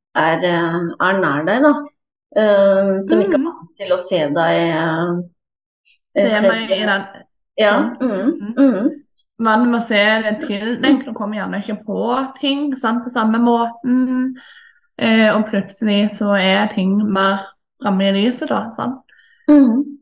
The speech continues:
Speaker 2: Eh, og det, det føles jo sårbart, sant? Og det utnytter jo egoet.
Speaker 1: Mm.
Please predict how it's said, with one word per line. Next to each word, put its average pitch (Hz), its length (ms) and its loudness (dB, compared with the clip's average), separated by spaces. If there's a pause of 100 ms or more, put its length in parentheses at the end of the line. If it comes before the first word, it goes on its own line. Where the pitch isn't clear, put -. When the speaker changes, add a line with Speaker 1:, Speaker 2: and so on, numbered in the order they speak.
Speaker 2:
Eh, 226 760 -4
og 214 120 2
det, 220 180 2 (180)
det 202 140 2
føles 202 560 -4
jo 208 60 0
sårbart, 214 720 -2
sant? 269 260 -2
Og 233 100 -4
det 226 240 2
utnytter 220 680 -2
jo 196 320 -4 (400)
egoet. 190 540 0 (520)
Speaker 1:
Mm. 214 340 2